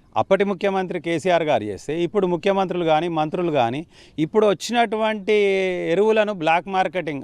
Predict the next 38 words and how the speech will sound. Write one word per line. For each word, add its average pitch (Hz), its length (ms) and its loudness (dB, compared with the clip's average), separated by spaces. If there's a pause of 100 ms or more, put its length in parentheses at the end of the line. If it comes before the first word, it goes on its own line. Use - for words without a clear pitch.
వాళ్ళ 151 240 2
తాబేదారులతోటి 156 920 -2
బ్లాక్ 160 380 0
మార్కెట్లలో 156 580 -4
అమ్ముకుంటారు. 165 580 -2
ఇవాళ 175 200 2
టీవీలలో 180 540 2
కూడా 170 180 -2
వస్తూ 151 380 0
ఉంది. 98 260 -6
ఇవాళ 165 320 2
ప్రజలు 175 360 -2
ఎంత 170 220 -2
గోస 180 280 0
పడుతున్నారు 165 420 0
అంటే, 147 140 -2
మొన్నటి 170 300 -2
వరకు 175 240 0
వర్షాలు 160 360 2
లేవు, 98 180 -6 (440)
ఇవాళ 196 200 4
వర్షాలు 180 420 2
పడ్డాయి. 190 360 -2 (400)
ఈ 117 160 -6
యూరియా 175 520 2
కావాలనుకునే 196 680 0
వరకు 165 360 -2
ఇవాళ 175 480 2 (360)
మనం 151 360 -2
ఇంకా 143 340 0
ఏ-, 151 480 -4
యాభై 156 340 2
ఏళ్ళ 170 180 0
వెనక 151 240 -2
కాలంలో 170 440 0
లెక్కనే 156 300 -2
కొడతా 143 320 0
ఉన్నది. 110 280 -6